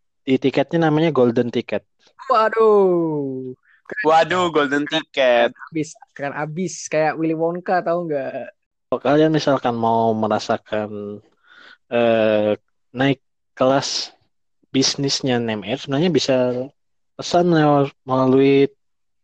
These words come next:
Speaker 1: ya travel agent bisa. Dan itu nambah biayanya ya, ya menurutku ya lumayan sih. Oke lah, kita lanjut lah ke pelayanannya.
Speaker 2: Oke.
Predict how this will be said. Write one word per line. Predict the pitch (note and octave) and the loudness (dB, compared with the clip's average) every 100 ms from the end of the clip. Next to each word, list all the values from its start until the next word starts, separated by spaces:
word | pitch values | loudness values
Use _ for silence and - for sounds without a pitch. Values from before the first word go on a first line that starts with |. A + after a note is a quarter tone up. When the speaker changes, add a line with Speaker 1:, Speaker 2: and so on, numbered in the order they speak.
| _ _ _ - - _ _ _ _ _ B2 | _ _ _ -20 -20 _ _ _ _ _ -4
Speaker 1:
ya | B2 A#2+ A#2+ A#2 A#2 A#2 _ _ _ | 2 2 4 4 2 0 _ _ _
travel | - C3 C#3+ B2 | -2 0 0 0
agent | B2+ - D3 | 0 0 0
bisa. | C3 A2 - G2+ G2 G2 G2 - - _ _ _ _ _ _ - - _ | 0 -2 -2 -4 -2 -4 -6 -10 -20 _ _ _ _ _ _ -20 -20 _
Dan | A#2 A#2 | -4 0
itu | D3+ D3+ | 2 4
nambah | C#3+ C3 B2 A#2+ | 2 0 -2 0
biayanya | A#2+ A#2+ A#2 C3 C3 | 2 4 4 2 2
ya, | E3 G#3+ A#3+ - - - - _ _ _ _ _ _ _ _ _ _ _ _ _ _ | 4 4 2 -4 -16 -20 -20 _ _ _ _ _ _ _ _ _ _ _ _ _ _
ya | C3 A#2+ | -2 -2
menurutku | A#2 B2 - F3+ F#3+ - | 0 -2 2 2 2 -2
ya | B2+ A#2+ | 0 0
lumayan | A#2 A#2+ F3+ F3 | 0 0 0 0
sih. | - B2 E3+ - _ _ - - - _ | -2 -6 -6 -12 _ _ -20 -20 -20 _
Oke | - - C3+ | -12 0 2
lah, | A#2+ | 2
kita | - B2+ C3 | 0 0 0
lanjut | B2 B2 | 2 0
lah | A#2 G#2+ | 2 0
ke | - - | -2 -2
pelayanannya. | A2 G#2+ G#2 G#2+ G#2+ - | 0 2 0 -2 -6 -10
Speaker 2:
Oke. | B2+ | -12